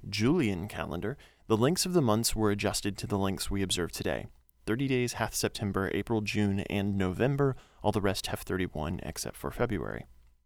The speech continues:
The lengthening of seven of the months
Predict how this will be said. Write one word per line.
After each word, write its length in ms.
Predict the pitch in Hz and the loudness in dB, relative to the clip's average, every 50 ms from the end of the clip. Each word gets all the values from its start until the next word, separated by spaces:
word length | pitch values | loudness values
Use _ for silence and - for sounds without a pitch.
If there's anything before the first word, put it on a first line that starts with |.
| _ _ _ _ _ _ _ _ - - | _ _ _ _ _ _ _ _ -2 6
The 100 | 131 135 | 6 8
lengthening 460 | 139 151 180 208 - 208 208 185 160 | 8 8 4 2 2 2 4 4 6
of 340 | 85 113 113 110 107 - - | 6 4 4 4 0 -2 0
seven 400 | - - - 175 170 165 151 123 | 0 4 4 4 4 4 2 4
of 200 | - 95 95 - | 2 2 2 2
the 60 | 98 | -2
months 520 | 92 85 80 78 85 - - - - - | 0 0 0 0 -2 0 0 0 0 0